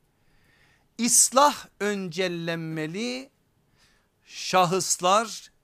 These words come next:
ifşa edilmeden fiiller ele alınmalıdır. Bir daha söylüyorum, çok da önemli bir madde bu.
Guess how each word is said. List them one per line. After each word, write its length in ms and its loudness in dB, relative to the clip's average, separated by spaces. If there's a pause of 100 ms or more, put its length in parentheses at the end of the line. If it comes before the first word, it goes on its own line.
ifşa 760 -2
edilmeden 1040 -4 (280)
fiiller 1040 -10 (120)
ele 640 -4
alınmalıdır. 1040 -8 (560)
Bir 120 -10
daha 200 0
söylüyorum, 680 -10 (380)
çok 320 -12
da 40 -4
önemli 420 -8
bir 60 -12
madde 500 -10
bu. 160 -20